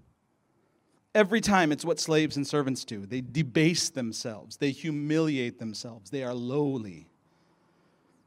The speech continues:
And only in the gospel is this reversed and said, "Yeah, that's the way it ought to be." You don't need to climb. It's the same in our culture today.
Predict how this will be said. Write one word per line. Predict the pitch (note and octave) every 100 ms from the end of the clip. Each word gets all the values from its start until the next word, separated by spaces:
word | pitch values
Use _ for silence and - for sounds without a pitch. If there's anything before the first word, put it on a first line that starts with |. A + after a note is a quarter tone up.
| _
And | D3
only | E3+ A3 A3+ A3
in | F#3
the |
gospel | D3+ D3+ C3+ - - - - - - _ _ _ _ _ _ _ _ _ _
is | A#2+
this | C3+ B2+
reversed | B2 A#2 A2 G2
and | B2 A2+
said, | B2 B2
"Yeah, | A3 F3+ - - _ _ _ _ _ _ _ _ -
that's | C#3+ -
the | D3
way | C3+
it | B2+
ought | A2+
to |
be." | F2+ E2+ _ _ _ _ _ _ _ _ _ _ _ _ _ _ _ _ _ _ _ _ _ -
You | D#3
don't | F#3 G3+
need | F3 F3+
to | G3+
climb. | - G3+ A3+ A3
It's | G#3+
the | E4
same | - E4+
in | D#4+
our | C#4
culture | - C#4+ D4
today. | - D#4 F#4+ F4